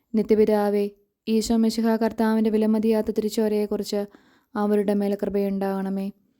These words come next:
സ്വർഗസ്ഥനായ ഞങ്ങളുടെ പിതാവേ, അങ്ങയുടെ നാമം പൂജിതമാകണമേ. അങ്ങയുടെ രാജ്യം വരണമേ.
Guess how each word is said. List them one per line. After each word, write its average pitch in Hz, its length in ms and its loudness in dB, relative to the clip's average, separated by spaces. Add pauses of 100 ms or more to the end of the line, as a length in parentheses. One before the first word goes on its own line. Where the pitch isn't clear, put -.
(440)
സ്വർഗസ്ഥനായ 220 760 2
ഞങ്ങളുടെ 214 360 0
പിതാവേ, 208 500 0 (400)
അങ്ങയുടെ 214 420 2
നാമം 220 360 2
പൂജിതമാകണമേ. 214 800 0 (560)
അങ്ങയുടെ 220 400 4
രാജ്യം 220 380 2
വരണമേ. 214 440 0